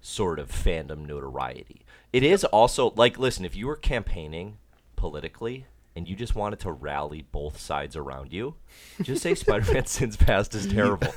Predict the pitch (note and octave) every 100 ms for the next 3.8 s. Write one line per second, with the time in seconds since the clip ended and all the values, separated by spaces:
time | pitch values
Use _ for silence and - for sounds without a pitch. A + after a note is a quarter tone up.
0 | - - - D3 C#3+ C#3+ D#3 - F#3 D#3
1 | - - D3 D3+ - D#3 F#3+ D#3 F#3 G3
2 | D3+ - D#3 E3 C3+ D3 C#3 B2+ A2+ -
3 | G#2+ F#2 - D#2+ D#2 C2 -